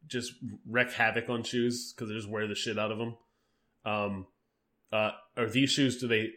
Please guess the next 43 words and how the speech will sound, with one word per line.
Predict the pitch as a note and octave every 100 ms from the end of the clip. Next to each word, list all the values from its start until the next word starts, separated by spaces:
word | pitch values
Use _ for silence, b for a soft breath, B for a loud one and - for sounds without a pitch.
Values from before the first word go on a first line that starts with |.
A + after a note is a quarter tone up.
| - -
is | A#2
the | -
quality | - D3+ D#3+ F#3+ G#3+
good? | A3+ A#3 A#3
Do |
they | A#2+
stand | - - C#3+ C3+
up | D3 - - -
to, | C3+
like, | C3 B2+
a, | A#2 -
like, | A#2+ A#2+
a, | A2 A2 -
like, | B2+
a | A#2
hard | G#2 C#3+ C#3
wearing? | B2+ D3+ E3 F3
Or | E3
are | B2
you | B2 B2
just | B2+ C#3+
like, | C3 B2 - B B B
is | A#2
this | D3 C#3+
the, | C#3 B2+ B2 B2
"I'm | C3+ C3
not | C3
gonna | C3 A#2+
tie | C#3
my | B2 A#2
shoes | - B2+ B2+
and | A#2
just | A#2 A#2
let | B2 A#2+
the | A#2
laces | A2 A#2 A#2 G#2+
dangle | A#2 A#2 A2+
out | G#2
the | G2+
sides" | - A2+ G#2 G2
kind | - A2
of | F#2+
wear? | F#2+ F#2+ A#2+